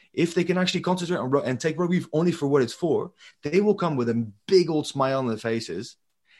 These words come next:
and actually deliver there. So the, the involvement and the bridge between s-, sports and business is absolutely huge.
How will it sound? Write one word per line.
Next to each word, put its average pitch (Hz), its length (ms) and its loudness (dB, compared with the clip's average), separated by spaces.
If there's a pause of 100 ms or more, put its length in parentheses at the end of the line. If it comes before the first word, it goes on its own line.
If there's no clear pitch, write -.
(100)
and 127 160 -4
actually 127 300 -2
deliver 151 380 0
there. 117 200 2
So 139 300 4 (400)
the, 143 320 -8
the 151 180 4
involvement 180 640 6
and 135 160 0
the 131 80 6
bridge 143 320 6
between 143 280 0
s-, - 140 -8 (500)
sports 156 480 0
and 120 200 0
business 123 440 2
is 113 240 -2
absolutely 113 420 -2
huge. 113 420 -2